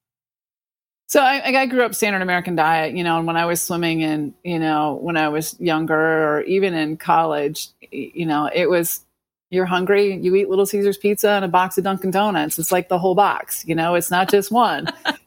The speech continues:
Speaker 1: And I've always had a voracious appetite. I've always been blessed with a fairly good metabolism, um, but I can eat a lot, even now, um, not working out as much as I used to. So I have to be careful. But I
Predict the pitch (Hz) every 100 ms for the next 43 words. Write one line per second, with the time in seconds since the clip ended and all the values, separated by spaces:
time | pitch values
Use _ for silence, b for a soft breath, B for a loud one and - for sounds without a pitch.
0 | - 202 190 202 202 214 247 254 254 233
1 | 220 196 196 196 202 190 185 202 220 196
2 | 190 175 165 170 170 170 175 165 165 170
3 | - 170 165 - - - 185 185 180 175
4 | 180 175 175 165 165 185 165 180 175 180
5 | 190 190 202 185 170 160 160 160 165 170
6 | 175 175 196 208 208 202 196 214 143 -
7 | 190 190 190 214 165 - - - 170 160
8 | 165 - 175 175 160 175 180 170 165 175
9 | 165 170 165 165 190 196 - 156 151 -
10 | _ _ _ - 208 208 233 208 214 -
11 | 240 240 175 160 b b _ _ 233 226
12 | - 226 269 330 339